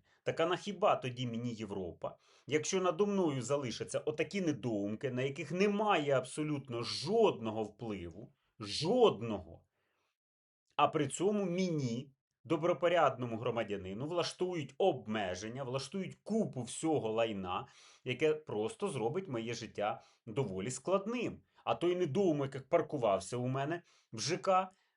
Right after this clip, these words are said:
е, на плитці, так і буде продовжувати паркувати, бо йому, бедлоті, важко пройти, і в,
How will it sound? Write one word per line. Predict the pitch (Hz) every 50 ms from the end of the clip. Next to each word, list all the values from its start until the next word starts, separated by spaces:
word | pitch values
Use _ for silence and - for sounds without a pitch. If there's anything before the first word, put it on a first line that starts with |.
| _ -
е, | 131 135 143 143 143 139 135
на | 147 147 135
плитці, | 165 - 185 196 196 151 - - -
так | - - 101 92 - -
і | 127
буде | 110 110 147 170 165 -
продовжувати | 208 220 220 214 214 262 269 247 208 185 185 139 127 - 117
паркувати, | - - 104 95 - 101 95 92 95
бо | 92 127 139
йому, | 131 139 135 139 170 220 240 214 135 - - _ _ _
бедлоті, | 110 107 165 170 123 160 170 170 170 143 120 - - 107 87 - _ _ _ - - _ _ _
важко | 120 120 120 113 143 156 143 - - - 165 156
пройти, | 135 175 190 196 196 196 - 190
і | 151 - - 143
в, | 139 123